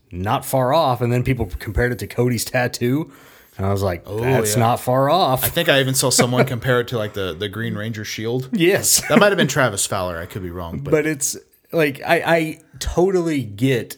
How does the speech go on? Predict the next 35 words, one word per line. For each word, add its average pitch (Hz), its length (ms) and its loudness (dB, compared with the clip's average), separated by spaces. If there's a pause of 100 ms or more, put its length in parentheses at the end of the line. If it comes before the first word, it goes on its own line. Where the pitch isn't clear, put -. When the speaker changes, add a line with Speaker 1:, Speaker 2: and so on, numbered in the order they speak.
Speaker 1:
that 113 300 -2
you 117 200 -2
want 104 420 -2
something 110 440 -2
different, 95 340 -4
but 104 80 0
when 143 160 0
it 202 80 -6
comes 262 240 -4
to 104 100 -8
championship 135 800 -4
belts, 101 540 -2 (440)
I 135 80 2
don't 160 400 0
feel 262 140 2
like 196 260 0
you 165 120 -4
need 131 320 0
redesigns. 101 1120 -2 (480)
I, 123 80 -6
Speaker 2:
Mm. 117 220 -4 (140)
Speaker 1:
I 180 160 4
feel 233 280 0
like 165 320 0 (280)
there's 131 420 0
a 123 140 0
little 165 320 2
bit 156 180 0
of 101 140 -2
heritage 92 560 -2
that - 160 -8
comes 113 260 -2
with - 120 -16
those. - 340 -14 (260)
Speaker 2:
Sure. 85 320 -2